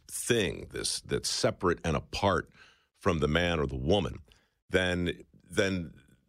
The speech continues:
then you sort of arbitrage the fun out of it. A-, and, and, and you just reduce it to action and activity. Why do you think this whole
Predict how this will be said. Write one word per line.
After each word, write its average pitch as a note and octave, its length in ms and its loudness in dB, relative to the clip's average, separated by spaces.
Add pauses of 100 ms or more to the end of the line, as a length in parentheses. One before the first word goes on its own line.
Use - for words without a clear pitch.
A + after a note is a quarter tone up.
then A#2 160 2
you F#2 80 2
sort C#3+ 200 2
of - 200 -2
arbitrage G2+ 720 2
the B2 100 -2
fun G3+ 280 0
out E2 220 -2
of - 140 -4
it. - 120 -8 (540)
A-, F#2 420 2
and, G#2 320 0 (160)
and, F#2+ 280 0
and G#2+ 140 2
you A2+ 80 4
just C3 220 -2
reduce B2 580 0
it - 200 -4 (440)
to - 180 2
action - 580 -2
and F2+ 100 4
activity. G2 680 0 (320)
Why D3 140 2
do G#3+ 60 0
you G3+ 60 2
think F3 260 -2
this C#3 180 0
whole C3 320 0